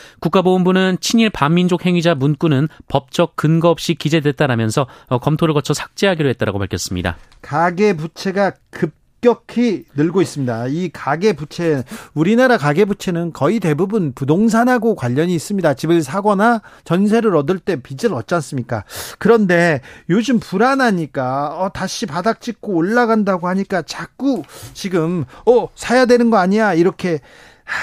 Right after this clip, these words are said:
Speaker 2: 해서 빚을 내서 집을 사고 있는데요. 하, 단기적으로, 어,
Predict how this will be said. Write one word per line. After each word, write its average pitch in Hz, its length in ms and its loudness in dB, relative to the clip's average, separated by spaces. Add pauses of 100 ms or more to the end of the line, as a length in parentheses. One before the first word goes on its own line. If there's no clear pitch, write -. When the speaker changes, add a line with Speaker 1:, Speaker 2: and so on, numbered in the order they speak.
Speaker 2:
해서 185 220 -4
빚을 233 400 0
내서 180 240 2
집을 220 360 0
사고 180 280 -2
있는데요. 151 580 0 (640)
하, - 480 -8
단기적으로, 175 800 0 (1000)
어, 170 200 -2